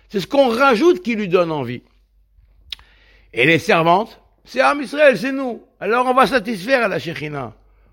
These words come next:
On va lui donner satisfaction. Comment ?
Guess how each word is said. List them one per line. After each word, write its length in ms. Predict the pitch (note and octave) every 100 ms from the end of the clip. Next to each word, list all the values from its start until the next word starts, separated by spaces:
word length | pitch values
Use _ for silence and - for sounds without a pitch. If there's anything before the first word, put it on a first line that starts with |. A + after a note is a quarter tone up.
| -
On 120 | D3+
va 120 | F#3+
lui 120 | A3 G#3+
donner 240 | A3+ A3
satisfaction. 840 | A3 F3+ E3 F#3+ D3 C#3 C#3 A2 - _ _ _ _ _ _ _
Comment ? 540 | G3 E3+ D#3+ F#3 A3+